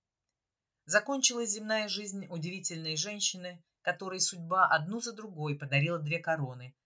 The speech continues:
а природа щедро наградила красотой, умом и способностями,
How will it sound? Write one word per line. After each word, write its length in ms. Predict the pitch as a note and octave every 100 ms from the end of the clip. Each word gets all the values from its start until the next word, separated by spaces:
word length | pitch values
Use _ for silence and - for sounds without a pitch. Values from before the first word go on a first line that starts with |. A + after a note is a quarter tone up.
| _ _ -
а 120 | E3
природа 420 | E3+ E3+ F#3+ F3+
щедро 420 | - G3 F3+ C#3+
наградила 540 | C#3 C#3 D3 D3+ E3 D3
красотой, 680 | C#3+ - C3 - G#3 G#3+ - _
умом 420 | - D3+ F3 G#3 D#3
и 100 | D3
способностями, 1040 | - D3+ - A#3+ F#3+ D#3 - C#3+ B2+